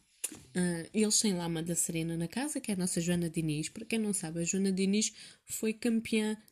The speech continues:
de danças de salão durante vários anos, tá? Ela sabe dançar, pelo menos há de saber dançar melhor que eu.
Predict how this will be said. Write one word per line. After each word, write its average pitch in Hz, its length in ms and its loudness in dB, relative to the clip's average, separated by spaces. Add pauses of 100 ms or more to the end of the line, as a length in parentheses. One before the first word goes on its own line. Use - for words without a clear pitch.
(120)
de 208 140 0
danças 202 380 4
de - 80 8
salão 202 360 2
durante 208 360 2
vários 208 400 0
anos, - 300 -4
tá? 175 220 -6 (540)
Ela 170 140 2
sabe 175 260 -4
dançar, 185 420 -4 (320)
pelo 160 140 -4
menos 156 160 -10 (340)
há 151 100 2
de - 120 -4
saber 156 180 0
dançar 156 280 0
melhor 180 200 0
que - 180 -6
eu. 143 80 -4